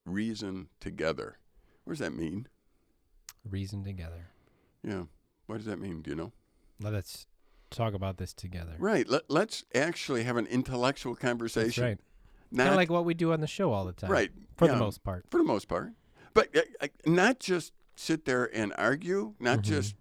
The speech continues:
Speaker 1: make my point. Let us reason together. And he goes on and says, "Though your sins are scarlet, they'll see, they'll be made white as snow. Though they be red like crimson, they'll be made as wool.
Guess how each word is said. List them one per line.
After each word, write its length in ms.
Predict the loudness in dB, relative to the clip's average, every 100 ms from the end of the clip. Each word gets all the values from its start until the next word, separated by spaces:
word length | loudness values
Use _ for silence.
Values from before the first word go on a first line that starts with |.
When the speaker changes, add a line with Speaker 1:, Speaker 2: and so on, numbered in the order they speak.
| _
Speaker 1:
make 220 | -4 -2 0
my 160 | -2
point. 460 | -2 -2 0 -2 -4 -18 -20 -2
Let 160 | 2 2
us 180 | 0 -4
reason 460 | 2 2 2 -2
together. 400 | -2 2 4 4
And 80 | 2
he 60 | 2
goes 200 | 2 2
on 160 | 0
and 100 | 0
says, 280 | 0 0 2
"Though 140 | 4
your 200 | 4 4
sins 400 | 0 -2 -2 -2
are 100 | -4
scarlet, 560 | -8 -6 -4 -4 -6 -10 _ _ _ _ -4
they'll 140 | -4
see, 220 | 0 -2 -4 0
they'll 160 | 2 2
be 120 | 2
made 300 | 0 -2 0
white 240 | 0 0
as 80 | -4
snow. 340 | -6 -4 -2
Though 160 | 0 0
they 160 | 0 -2
be 180 | -4
red 420 | -4 -2 0 0 0
like 220 | 0 -2
crimson, 440 | -4 -4 -4 -4
they'll 180 | -4 -4
be 220 | -6 -6
made 540 | -4 -2 -2 -2 -4 -6
as 240 | -8 -6
wool. 460 | -6 -4 -4 -6